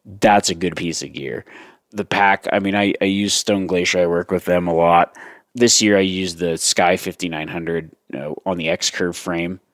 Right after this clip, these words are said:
Really, really solid pack. I mean, there's many, many pack outs that I had. The heaviest pack out that I had in that pack this year was a hundred and sixty-five pounds, I think, for, a, I don't know,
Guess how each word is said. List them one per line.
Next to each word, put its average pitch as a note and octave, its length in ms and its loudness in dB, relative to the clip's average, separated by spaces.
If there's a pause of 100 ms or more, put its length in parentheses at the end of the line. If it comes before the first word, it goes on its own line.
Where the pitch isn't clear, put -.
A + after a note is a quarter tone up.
(140)
Really, A#2+ 300 8
really F2+ 240 0
solid D2+ 360 0
pack. D2+ 360 -4
I - 20 -2
mean, F#2+ 220 -2
there's F#2+ 280 0
many, F#2+ 480 0
many F2 380 -4 (380)
pack E2+ 240 -2
outs E2+ 180 -2
that D#2 140 -4
I C#2 100 0
had. E2 240 0
The F2 140 -2
heaviest F#2+ 420 -2
pack F2 240 -2
out F2 180 -2
that D#2+ 120 -2
I D2+ 80 0
had D#2+ 300 0
in F2 220 -6
that D#2 200 -6
pack D#2+ 260 -4
this D#2 220 -8
year E2 100 -4
was D#2+ 160 -6
a D2+ 160 -4 (840)
hundred A2 380 4
and G#2 160 -2
sixty-five G2 760 0
pounds, F#2+ 340 -2
I G2+ 80 0
think, G2+ 240 -4
for, D#2 420 -8
a, F2+ 240 -6 (520)
I D#2 160 -10
don't C#2 140 -10
know, B1+ 180 -12